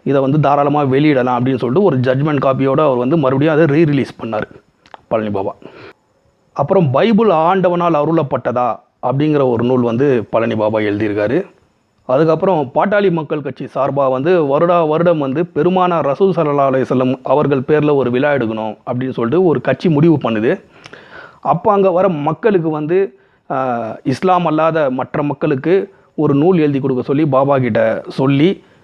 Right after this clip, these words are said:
"இஸ்லாம் ஒரு எளிய அறிமுகம்" அப்படிங்கிற தலைப்புல பழனி பாபா எழுதி கொடுத்தாரு.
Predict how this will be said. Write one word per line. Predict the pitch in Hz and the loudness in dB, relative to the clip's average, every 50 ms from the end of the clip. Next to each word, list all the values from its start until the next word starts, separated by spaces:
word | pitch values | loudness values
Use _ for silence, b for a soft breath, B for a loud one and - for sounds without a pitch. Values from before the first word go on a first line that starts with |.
| b b _ _ | b b _ _
"இஸ்லாம் | 143 143 131 - 175 170 175 185 202 196 170 151 | -4 -4 -2 0 0 2 2 2 0 -2 -2 -2
ஒரு | 151 143 131 131 127 | 0 0 0 0 0
எளிய | 135 156 180 202 208 180 | 0 0 2 2 2 2
அறிமுகம்" | 147 143 143 135 131 127 135 135 120 | 2 0 0 -2 -2 -2 -2 -4 -4
அப்படிங்கிற | - 120 131 135 147 147 135 123 - | -4 -4 -2 -2 0 0 -2 -2 -2
தலைப்புல | - 127 139 127 - 131 131 175 | 0 0 0 0 0 0 0 0
பழனி | 180 - 139 139 143 143 | 0 0 -2 -2 0 0
பாபா | 131 131 120 120 | 0 0 2 2
எழுதி | 117 117 113 120 120 117 | 0 0 0 0 0 -2
கொடுத்தாரு. | 110 113 104 104 110 107 110 131 180 214 | -2 -2 -2 -2 0 0 0 0 -2 -4